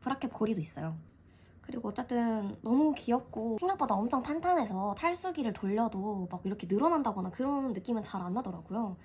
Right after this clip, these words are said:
그래서 좀 기분 내고 싶을 때 이 아이를 착용하는 편입니다. 그리고 뒤에 부분은 이렇게 보시면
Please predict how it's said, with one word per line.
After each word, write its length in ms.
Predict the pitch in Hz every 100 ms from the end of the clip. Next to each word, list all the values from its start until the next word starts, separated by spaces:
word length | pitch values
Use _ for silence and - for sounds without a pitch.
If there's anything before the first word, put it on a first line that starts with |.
| - -
그래서 220 | - 262 -
좀 140 | 247
기분 400 | - 240 294 294
내고 260 | 233 196 294
싶을 300 | - 240 -
때 160 | 349 - - - - -
이 160 | 226
아이를 580 | 202 185 196 185 180 180 -
착용하는 500 | 294 269 262 269 214
편입니다. 380 | 285 277 185 - -
그리고 240 | - 233 208
뒤에 260 | - 269
부분은 500 | 269 240 196 247 226
이렇게 300 | 190 - -
보시면 420 | - 175 196 233